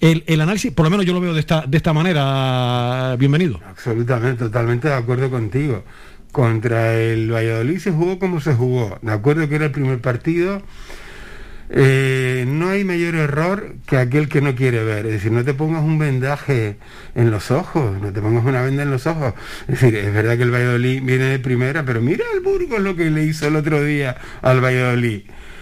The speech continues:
Speaker 2: Por favor, es decir, si tú de verdad quieres competir, y la prueba está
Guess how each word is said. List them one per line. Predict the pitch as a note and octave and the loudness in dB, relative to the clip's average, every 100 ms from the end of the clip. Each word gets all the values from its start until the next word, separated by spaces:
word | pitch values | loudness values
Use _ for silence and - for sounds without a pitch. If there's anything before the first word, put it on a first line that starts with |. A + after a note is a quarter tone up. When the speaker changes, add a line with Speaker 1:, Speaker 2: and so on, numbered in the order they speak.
| - - | -18 -6
Speaker 2:
Por | - G2+ | 0 0
favor, | - - C#3 C#3+ A2+ - | 2 2 4 2 -2 -6
es | A#2+ | -2
decir, | G#2 A#2 G2 - - | 2 2 0 -8 -10
si | - B2+ | 2 2
tú | B2+ | 4
de | D4 | 2
verdad | C4+ F3+ E3 | 2 2 2
quieres | C#3+ C#3+ B2 | 2 0 0
competir, | C3+ A#2 A2 G#2+ C3 C3 F3 - - - - - - - - - - - | 0 2 0 2 2 2 -2 -8 -18 -16 -16 -16 -16 -14 -14 -14 -10 2
y | A2+ G#2 G#2+ G#2+ G#2 | 4 4 4 2 0
la | G2+ G2+ | -2 0
prueba | B2 C3 | 2 2
está | A#2 - A3+ C4+ | 0 2 0 -2